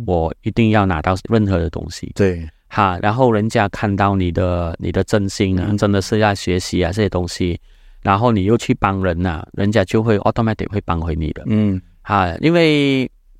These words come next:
Speaker 1: 我们有时候好像，呃，跨国生意，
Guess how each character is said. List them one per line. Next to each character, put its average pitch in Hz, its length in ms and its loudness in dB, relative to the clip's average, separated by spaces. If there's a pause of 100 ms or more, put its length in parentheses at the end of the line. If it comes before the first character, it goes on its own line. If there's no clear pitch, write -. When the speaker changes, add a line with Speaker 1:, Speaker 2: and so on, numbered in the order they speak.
Speaker 1:
我 113 160 0
们 113 240 2
有 110 120 4
时 - 140 -4
候 120 460 2 (520)
好 107 200 0
像， 127 340 2 (360)
呃， 90 440 -2 (320)
跨 151 220 2
国 110 160 0
生 101 260 -2
意， 104 300 0